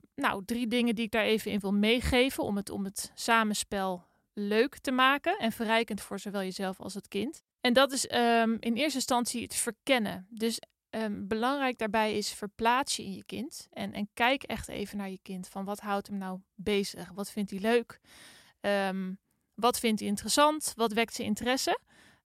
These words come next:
Ehm, en dat vereist dus echt eventjes wat rust en, en observeren. Dus dat betekent niet heel actief meespelen, maar ga gewoon eens kijken. Als je kind even lekker in zijn spel zit,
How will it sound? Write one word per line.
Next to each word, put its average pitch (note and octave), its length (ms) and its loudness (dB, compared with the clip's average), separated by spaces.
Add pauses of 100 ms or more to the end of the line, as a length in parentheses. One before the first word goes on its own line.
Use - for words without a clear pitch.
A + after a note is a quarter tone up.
(100)
Ehm, G#3 300 0
en G#3+ 100 0
dat A#3+ 160 2
vereist B3+ 360 4
dus B3 140 0
echt A#3+ 200 -2
eventjes A3+ 440 -2
wat A3 160 -4
rust A3+ 440 0
en, G#3 220 -6
en F#3+ 140 -8
observeren. G3 920 -4
Dus - 280 -6
dat - 140 -6
betekent A3 400 -4
niet A3+ 120 -4
heel A#3+ 340 2
actief - 300 -6
meespelen, C4+ 600 0
maar B3 140 0
ga C4 220 6
gewoon C4 200 0
eens A#3+ 160 0
kijken. B3+ 360 2
Als - 160 -6
je A3+ 80 -8
kind A3+ 220 0
even G#3 200 -4
lekker G#3+ 240 -4
in G#3 60 -6
zijn - 120 -8
spel B3 280 2
zit, A3 340 -2